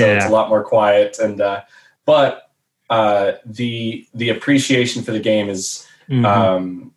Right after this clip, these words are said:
Speaker 1: i-, is, is kind of hard to, to grasp. I think there's a better understanding of the practice of disc golf
Speaker 2: Yeah.
Speaker 1: in, in, in Finns. Like, they know that it's not something that you can just kind of do. Like, I would,
Speaker 2: Mm-hmm.
Speaker 1: I would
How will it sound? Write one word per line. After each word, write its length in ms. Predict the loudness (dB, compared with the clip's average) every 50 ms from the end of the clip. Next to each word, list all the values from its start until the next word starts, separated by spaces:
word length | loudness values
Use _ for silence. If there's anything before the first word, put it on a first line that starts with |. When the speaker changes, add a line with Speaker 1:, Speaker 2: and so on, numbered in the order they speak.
| _ _ -2
Speaker 1:
i-, 40 |
is, 420 | -2 -2 0 -2 -4 -4 -4 -8 -8 -8
is 260 | -8 -8 -8 -12 -16 _ _ _ _ _ _ -16
kind 240 | -4 -2 0 0 0
of 80 | 0
hard 400 | -2 -4 0 2 4 4 4 2 -2
to, 360 | -2 -2 0 0 -2 -6 -10 _ _ _ _ _ _ _ -12
to 80 | -12 -8
grasp. 460 | -2 0 0 0 0 -2 -4 -4 -4 -4
I 60 | -2
think 240 | 0 -2 -2 0 0
there's 200 | 0 0 0 0
a 40 | 0 2 2 2
better 380 | 2 2 2 0 -2 -4 -8 -20 _ _ _ _ _ _ _ _ _ _ _ _ _ _ _
understanding 800 | -2 0 0 0 -2 -4 -2 0 2 2 2 2 0 -2 -2 0
of 320 | 2 2 2 2 0 -4 -10 -16 -20 -18 _
the 160 | -2 -2 -2 -2
practice 960 | -2 -2 0 0 0 0 -2 -6 -10 -12 -10 -10 -14 -14 -14 -14 -16 _ _ _ _ _
of 120 | -2 -2 0
disc 240 | -2 -6 -2 0 0
golf 400 | 2 2 2 -2 -4 -6 -12 _ _ _ _ -2
Speaker 2:
Yeah. 80 | -2
Speaker 1:
in, 60 | -2
in, 380 | -2 -2 0 0 0 0 0 -2
in 200 | 0 0 0 0
Finns. 480 | -2 0 0 0 0 0 -4 -4 -2 0
Like, 180 | 0 0 0
they 140 | 0 -2 2
know 200 | 4 4 4 6
that 160 | 4 4 2
it's 160 | 2 0 2
not 180 | 2 2 2 2
something 240 | 0 -4 -4 -4 -6
that 120 | -6 -6
you 120 | -8 -8 -8
can 120 | -8 -8
just 200 | -8 -10 -8 -6
kind 140 | -6 -6 -6
of 140 | -8 -12 _
do. 400 | -2 -2 0 0 -2 -6 -6 -10 _ _ _ _ _ _ _
Like, 120 | -4 0 2
I 80 | 2
would, 160 | 2 2 2
Speaker 2:
Mm-hmm. 200 | 0 0 0 0
Speaker 1:
I 80 | 0 0
would 240 | 0 0 -4 -6